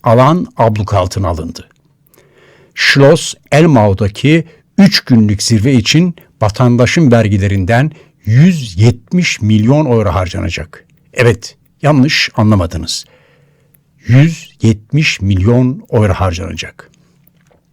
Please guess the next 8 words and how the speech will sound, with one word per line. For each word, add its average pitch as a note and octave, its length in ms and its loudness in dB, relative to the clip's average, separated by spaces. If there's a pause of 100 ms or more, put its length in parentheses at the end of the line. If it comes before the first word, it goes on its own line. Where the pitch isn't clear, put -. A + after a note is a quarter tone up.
(640)
Zirvede E3+ 520 4
gündemi D#3+ 600 4
Rusya-Ukrayna D#3 840 2
savaşı D3 480 2
ve D#3 100 6
Rusya'ya C3+ 580 2
yönelik C#3+ 680 2
yaptırımlar, G#2 800 -2